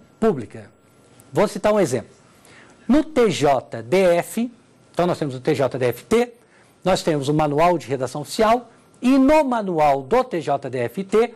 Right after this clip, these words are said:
há uma recomendação para não usar a abreviatura de números. Então, ao fazer referência a uma lei, por exemplo, nós temos lei número,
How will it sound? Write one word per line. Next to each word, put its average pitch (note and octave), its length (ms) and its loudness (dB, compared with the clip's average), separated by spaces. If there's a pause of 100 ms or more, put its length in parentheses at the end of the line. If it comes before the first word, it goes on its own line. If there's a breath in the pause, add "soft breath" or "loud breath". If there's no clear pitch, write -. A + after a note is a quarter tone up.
(320 loud breath)
há A#3 120 2
uma A3 140 -2
recomendação G3+ 800 -2 (320 soft breath)
para G3+ 240 0
não A#3 260 0
usar F#3+ 320 0
a A3 60 0
abreviatura G#3 640 0
de G#3 180 0
números. F3+ 580 0 (380)
Então, F#3+ 300 -2
ao G#3+ 260 2
fazer D#3 260 -4
referência D3 520 -4
a - 20 0
uma F#3+ 180 0
lei, A#3 480 0 (460)
por C#3+ 100 -4
exemplo, D3 380 0 (300 loud breath)
nós E3 180 -2
temos F3+ 240 -2
lei B3 480 2
número, C#4+ 680 2